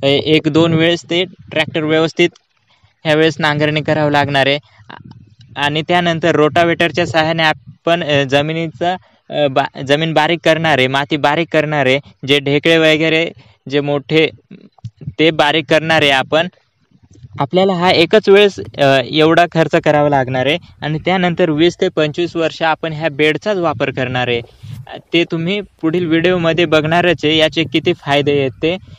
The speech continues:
त्यासाठी तुम्ही चॅनलला subscribe करा, म्हणजे तुम्हाला सर्व माहिती ह्या, अ, चॅनलवर भेटणार आहे आणि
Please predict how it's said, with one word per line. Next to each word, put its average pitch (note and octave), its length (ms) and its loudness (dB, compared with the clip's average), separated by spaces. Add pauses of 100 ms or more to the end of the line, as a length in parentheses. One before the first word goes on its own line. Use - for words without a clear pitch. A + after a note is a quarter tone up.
(120)
त्यासाठी D#3 380 -2
तुम्ही D#3+ 220 -4
चॅनलला D#3 460 0
subscribe E3+ 520 -2
करा, E3 240 0
म्हणजे D3+ 340 -2
तुम्हाला E3 520 -2
सर्व E3+ 560 -2
माहिती D#3+ 360 -6
ह्या, E3 220 0 (560)
अ, C#3+ 220 2
चॅनलवर D3 440 2
भेटणार C#3+ 440 0
आहे D3 120 4
आणि D3+ 260 -4